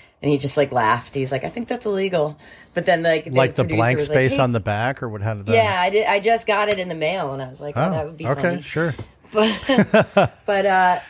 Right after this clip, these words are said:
Speaker 1: the week before I met him again, like, right before lockdown, um, I was talking to a friend of mine, um, Carole King's daughter, Louise Goffin,
Speaker 2: Mm-hmm.
Speaker 1: and she was like, "Tell me about New York." And I was like,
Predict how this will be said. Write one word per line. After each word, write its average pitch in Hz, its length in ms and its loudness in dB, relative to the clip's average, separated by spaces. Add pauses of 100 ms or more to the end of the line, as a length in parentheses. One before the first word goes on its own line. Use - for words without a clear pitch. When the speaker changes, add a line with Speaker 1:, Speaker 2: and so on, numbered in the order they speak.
(320)
Speaker 1:
the 196 100 -2
week 220 280 -4
before 208 320 2
I 190 60 4
met 180 220 4
him 175 100 -2
again, 165 480 2
like, 139 200 -2
right 147 180 2
before 143 680 0
lockdown, 139 720 -4 (240)
um, 131 420 -2 (600)
I 151 100 2
was 147 180 4
talking 151 360 0
to 151 140 0
a 139 60 0
friend 143 280 0
of 139 40 2
mine, 131 460 0 (480)
um, 127 420 2 (140)
Carole 151 220 2
King's 147 320 0
daughter, 131 320 2
Louise 135 280 0
Goffin, 131 540 -2
Speaker 2:
Mm-hmm. 127 60 2
Speaker 1:
and 120 300 4
she 143 140 -2
was 135 140 2
like, 143 120 0
"Tell 226 160 0
me 311 100 4
about 277 240 2
New 262 100 2
York." 202 300 2
And 143 100 -4
I - 20 -4
was 147 140 -2
like, 147 240 -6